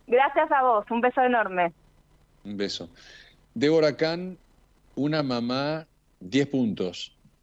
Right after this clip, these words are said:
Speaker 2: con todo lo que está haciendo por Rocco y sus hermanitos. Muy, muy emocionante, ¿no? Esta historia que la,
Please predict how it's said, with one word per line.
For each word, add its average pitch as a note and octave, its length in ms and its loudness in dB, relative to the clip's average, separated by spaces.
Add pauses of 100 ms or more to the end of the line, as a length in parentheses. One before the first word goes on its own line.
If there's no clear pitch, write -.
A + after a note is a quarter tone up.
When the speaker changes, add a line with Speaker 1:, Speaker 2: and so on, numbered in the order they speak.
Speaker 2:
con A2+ 260 2
todo D3 240 4
lo C3 160 2
que A2+ 160 0
está C3+ 220 -2
haciendo C3+ 460 0
por A2+ 120 2
Rocco C3 480 2
y A2+ 140 0
sus - 240 -8
hermanitos. A2 600 2
Muy, C#3 180 0
muy C#3+ 160 2
emocionante, A#2 640 0
¿no? A2+ 140 2
Esta A2 180 -2
historia B2+ 380 2
que A2+ 100 2
la, G#2 200 0